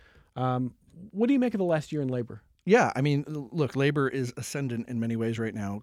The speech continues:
Speaker 2: Uh, hundreds of thousands of more members in unions. Um, it's too slow. I mean, we need millions more in unions. Um, but I think, I think a lot of this is happening because people see, uh, an answer to their immediate,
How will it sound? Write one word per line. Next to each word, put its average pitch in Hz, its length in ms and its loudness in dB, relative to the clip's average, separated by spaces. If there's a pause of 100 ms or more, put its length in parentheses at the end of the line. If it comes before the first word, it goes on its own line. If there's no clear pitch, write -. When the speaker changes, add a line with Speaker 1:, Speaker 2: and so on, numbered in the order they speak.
(140)
Speaker 2:
Uh, 123 140 -2
hundreds 131 340 -2
of 117 80 -6
thousands 113 320 0
of 113 60 -4
more 113 140 -2
members 110 340 -2
in 107 100 -4
unions. 123 520 -2 (420)
Um, 101 460 -6 (360)
it's 117 240 -4
too - 180 -4
slow. 107 360 -6 (440)
I 120 40 -12
mean, 107 120 -4
we 104 100 -4
need 107 180 -4
millions 104 480 -4
more 123 340 -2
in 123 140 -2
unions. 123 440 -2 (120)
Um, 107 560 -4 (440)
but 117 400 0
I 117 140 -2
think, - 480 -2 (380)
I 175 80 4
think 196 200 0 (220)
a 143 80 4
lot 131 180 6
of 170 80 0
this 135 160 0
is 123 120 -2
happening 127 360 0
because 131 280 -4
people 143 260 -4
see, 113 480 -2 (580)
uh, 110 360 -4 (160)
an 123 140 -2
answer 120 320 -2
to 131 140 -2
their 127 180 2
immediate, 113 440 -2